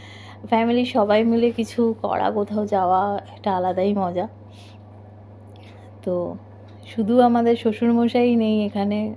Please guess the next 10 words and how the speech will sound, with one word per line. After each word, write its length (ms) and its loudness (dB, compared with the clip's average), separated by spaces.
উনি 260 -4
বয়সের 480 0
ভারে 340 2
আসতে 280 -2
পারেননি 480 -4
তাই, 200 -4
নইলে 180 -2
আর 140 0
সবাই 380 0
ছিলেন। 360 -2